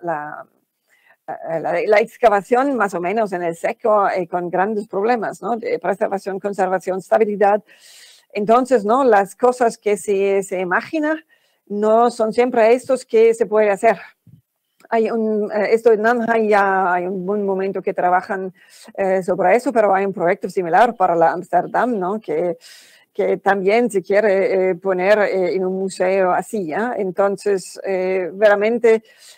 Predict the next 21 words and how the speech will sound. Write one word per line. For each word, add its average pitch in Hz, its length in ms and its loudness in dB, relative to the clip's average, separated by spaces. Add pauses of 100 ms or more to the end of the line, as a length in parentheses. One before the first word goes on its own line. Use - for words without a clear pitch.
es, 208 360 -4 (240)
eh, 196 520 2
un 226 360 -8
sig-, 185 240 -8 (2500)
eh, 226 440 4
entonces 247 360 4
es 233 140 4
realmente 247 580 4
un, 226 240 -2
em, 190 680 -2
un 208 160 -6
problema 226 600 0 (440)
de 208 360 2
conservar 262 540 2
los 196 220 -8
precios, 190 480 -2
¿no? 254 160 -2
De 202 200 2
saber 233 460 2
cómo 196 300 2
hacer. 190 400 -2